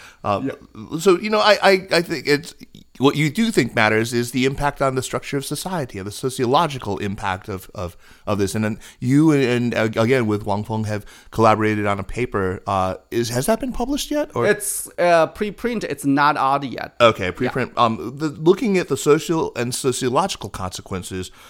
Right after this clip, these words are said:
Speaker 1: of, of China's one-child policy, uh, the distorted gender ratio is, you know, one of the, the, the things gets talked about an awful lot, uh,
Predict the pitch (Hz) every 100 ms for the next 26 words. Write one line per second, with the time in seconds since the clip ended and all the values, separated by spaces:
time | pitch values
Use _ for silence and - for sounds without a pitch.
0 | - - 95 95 95 92 - 92 92 92
1 | 92 - 92 - 92 90 - 95 - -
2 | _ - 95 92 98 90 95 - 101 95
3 | 90 - 107 107 107 107 107 113 101 92
4 | - 98 92 92 95 92 90 - 90 -
5 | 98 - 101 - 73 - - 95 101 90
6 | 92 92 - 95 95 - - - - 87
7 | 87